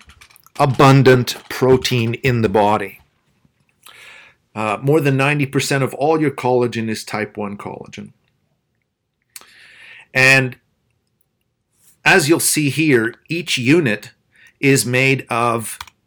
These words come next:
three strings wound into a long triple helix that is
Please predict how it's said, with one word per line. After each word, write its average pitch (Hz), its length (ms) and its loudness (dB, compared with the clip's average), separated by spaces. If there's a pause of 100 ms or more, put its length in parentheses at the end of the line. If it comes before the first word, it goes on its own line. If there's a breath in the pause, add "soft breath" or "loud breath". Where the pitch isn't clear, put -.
(920)
three 165 400 -2
strings 123 920 -2
wound 135 720 0
into 110 400 -2
a 101 120 0 (100)
long 123 480 -2 (140)
triple 110 720 -4
helix - 840 -10 (680 loud breath)
that 113 220 0
is 117 260 2